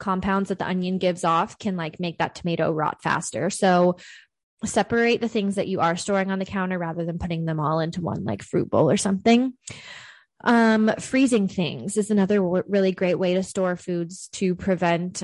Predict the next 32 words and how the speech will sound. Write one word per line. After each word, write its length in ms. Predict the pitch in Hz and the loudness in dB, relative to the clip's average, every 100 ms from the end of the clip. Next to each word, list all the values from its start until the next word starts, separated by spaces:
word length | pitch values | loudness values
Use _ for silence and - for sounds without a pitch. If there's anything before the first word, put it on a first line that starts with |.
| - | -2
um, 440 | 175 165 170 175 - _ _ _ - | 0 0 -4 -6 -10 _ _ _ -10
ripening. 640 | 214 196 190 214 220 220 220 | 0 2 4 4 2 2 0
I 200 | 190 190 | 0 0
keep 580 | 196 - 240 233 226 - - | -2 -2 0 0 -2 -6 -12
bread, 720 | - 196 180 180 180 185 185 208 _ | -4 0 4 4 4 2 0 -4 _
spinach, 960 | - - 190 185 180 185 - - - - _ _ | -16 -6 0 2 4 2 0 -6 -6 -10 _ _
also 260 | 220 285 277 | 0 4 4
leftovers. 600 | 202 - 175 107 127 - | 4 2 0 0 -4 -4
If 80 | 208 | -2
you're 120 | 202 | -2
someone 420 | - 190 208 233 | 0 0 0 -2
who 100 | 233 | 0
doesn't 220 | 196 190 | 0 0
like 160 | 190 180 | -2 -6
to 140 | - | -8
eat 100 | 190 | -8
the 80 | 185 | -8
same 260 | - 175 180 | -6 -4 0
thing 160 | 185 | 2
back 200 | 175 170 | 4 2
to 80 | - | 0
back, 200 | 160 165 | -4 -2
like 120 | 180 175 | -4 -2
you 140 | 170 | -2
were 40 | |
kinda 200 | 170 175 | -2 -2
just 200 | 170 175 | -2 -2
saying 200 | - 165 | -2 -4
that 100 | 165 | -6
sometimes 380 | - 175 180 170 | -6 -2 0 2
you, 60 | 175 | 2
like, 120 | 165 | 2